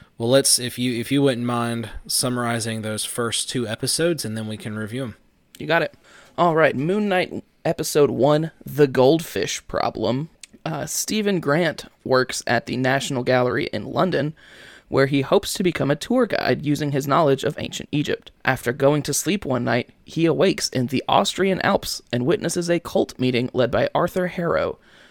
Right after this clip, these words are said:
Speaker 2: who demands a scarab Grant unknowingly has in his possession. As he attempts to escape, he has several blackouts and hears a mysterious voice in his head before waking up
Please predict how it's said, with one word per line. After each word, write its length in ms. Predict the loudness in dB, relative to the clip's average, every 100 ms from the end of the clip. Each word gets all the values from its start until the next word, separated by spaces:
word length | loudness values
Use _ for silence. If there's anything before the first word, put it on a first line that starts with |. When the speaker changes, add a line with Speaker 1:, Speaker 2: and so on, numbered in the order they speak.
| _ _
Speaker 2:
who 140 | -4
demands 440 | 0 0 0 0
a 80 | 0
scarab 500 | -2 0 2 4 2 -2
Grant 300 | 0 0 0 0
unknowingly 640 | 0 2 2 4 4 2
has 340 | 2 0 0
in 140 | -4 -4
his 120 | -6
possession. 560 | -4 0 0 0 -8 -16 _ -20 -20 -20 -20 _ _
As 220 | -2 0 2
he 160 | 2
attempts 360 | 2 0 -2 0
to 120 | 0
escape, 420 | 0 0 -2 -2 -10 _
he 160 | -2
has 180 | -2 0
several 380 | 4 4 6 4
blackouts 520 | 4 2 0 -4 -6
and 140 | -6 -2
hears 240 | 0 0 -4
a 80 |
mysterious 640 | -6 -6 -4 0 0 0 2
voice 260 | 2 2
in 80 | -2
his 200 | -4 -4
head 220 | -4 -4
before 320 | -8 -4 -2 0
waking 340 | 0 0 -2
up 160 | -2